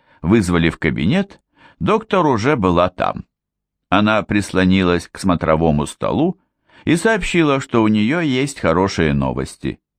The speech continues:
Мамины анализы показали, что бактериальная инфекция побеждена. Антибиотики сработали.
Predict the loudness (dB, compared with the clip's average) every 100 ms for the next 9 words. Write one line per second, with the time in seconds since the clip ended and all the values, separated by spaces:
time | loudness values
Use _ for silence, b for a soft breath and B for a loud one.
0 | _ B B B 2 2 2 2 0 0
1 | 0 0 0 -2 -2 -2 -2 0 -2 0
2 | 0 0 -2 -6 _ -20 -2 0 2 0
3 | 0 0 2 2 2 0 -2 -4 -6 -4
4 | -6 -6 -2 0 0 0 0 0 -2 -6
5 | -4 -6 -8 _ _ _ _ -2 -2 0
6 | 0 2 2 0 -4 -2 -2 0 -2 -2
7 | -6 -6 -8 -8